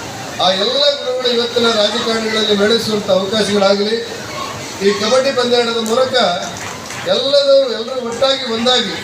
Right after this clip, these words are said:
ಒಂದೇ ಕುಟುಂಬದಂತೆ ಬದುಕುವಂಥ ಶಕ್ತಿಯನ್ನ ವಸಂತ ಬಂಗೇರ ಹೆಸರಿನಲ್ಲಿ ಈ ಕಾರ್ಯಕ್ರಮ ನಮಗೆ ನೀಡಲಿ ಅನ್ನುವಂಥ ಹರಕೆ ಹಾರೈಕೆಯೊಂದಿಗೆ ವೇದಿಕೆಯಲ್ಲಿ ಲೋಬರ್ ಅವರು ಬಂದಿದ್ದಾರೆ, ಮಾಜಿ ಶಾಸಕರು,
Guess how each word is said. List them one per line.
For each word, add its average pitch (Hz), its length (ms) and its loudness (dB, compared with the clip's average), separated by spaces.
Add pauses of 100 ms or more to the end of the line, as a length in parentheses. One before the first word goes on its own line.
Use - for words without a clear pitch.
(560)
ಒಂದೇ 247 240 4
ಕುಟುಂಬದಂತೆ 254 600 2
ಬದುಕುವಂಥ 233 500 0 (180)
ಶಕ್ತಿಯನ್ನ 226 440 2 (800)
ವಸಂತ 262 360 2
ಬಂಗೇರ 247 340 2 (140)
ಹೆಸರಿನಲ್ಲಿ 226 560 2 (560)
ಈ 202 120 6
ಕಾರ್ಯಕ್ರಮ 202 420 -2 (100)
ನಮಗೆ 202 180 -2
ನೀಡಲಿ 226 380 2
ಅನ್ನುವಂಥ 202 360 0
ಹರಕೆ 196 320 0
ಹಾರೈಕೆಯೊಂದಿಗೆ 202 600 4 (840)
ವೇದಿಕೆಯಲ್ಲಿ 220 580 2
ಲೋಬರ್ 220 380 2
ಅವರು 208 180 2
ಬಂದಿದ್ದಾರೆ, 202 520 2
ಮಾಜಿ 196 260 4
ಶಾಸಕರು, 196 500 2